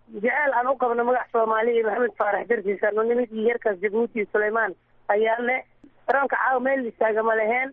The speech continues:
Waxaan annaga leheen dhinaca maaragtay oo T three-ga idhaahda V I P-da waa ka weyne. Waxaan la fariisanay Djibouti iyo Kenya iyo marka farxad badan ay ka muuqatay garoonka.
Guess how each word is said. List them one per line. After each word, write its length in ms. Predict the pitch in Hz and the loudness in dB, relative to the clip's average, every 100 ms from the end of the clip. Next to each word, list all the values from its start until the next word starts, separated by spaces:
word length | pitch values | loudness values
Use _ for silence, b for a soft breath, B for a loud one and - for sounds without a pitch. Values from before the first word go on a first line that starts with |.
| - | -4
Waxaan 400 | 233 254 247 240 247 | -4 0 -2 0 0
annaga 320 | 247 277 269 | 0 2 0
leheen 360 | 226 226 220 226 | 0 0 -2 -2
dhinaca 360 | 269 262 208 220 | 0 0 -2 0
maaragtay 520 | 220 196 - 202 208 | -2 -2 -4 -2 0
oo 100 | 196 | -2
T 160 | - 262 | -2 -4
three-ga 320 | 233 240 220 | -4 -2 -2
idhaahda 280 | 214 214 214 | 0 -2 -2
V 80 | 220 220 | 0 -2
I 40 | 202 | -2
P-da 300 | 240 226 208 | -2 0 0
waa 160 | 220 | -2
ka 160 | 226 294 | 0 0
weyne. 240 | 247 214 - - | 2 0 -4 -4
Waxaan 200 | 214 226 | -2 0
la 80 | 254 | 0
fariisanay 460 | 233 208 - 208 | -2 -2 -2 -2
Djibouti 380 | 190 208 269 - 233 | -2 -2 -2 -4 -8
iyo 80 | 220 | -4
Kenya 320 | 254 240 220 208 | -2 0 0 0
iyo 120 | 226 233 _ _ | 0 -2 _ _
marka 680 | 220 233 208 220 196 190 175 - - | 0 0 0 0 2 2 -2 -6 -4
farxad 280 | 233 - 302 | -2 -2 0
badan 220 | 254 247 | 2 2
ay 80 | 226 | 0
ka 100 | 214 | -2
muuqatay 360 | 220 208 196 196 | 0 0 0 0
garoonka. 400 | 196 214 190 | 0 0 0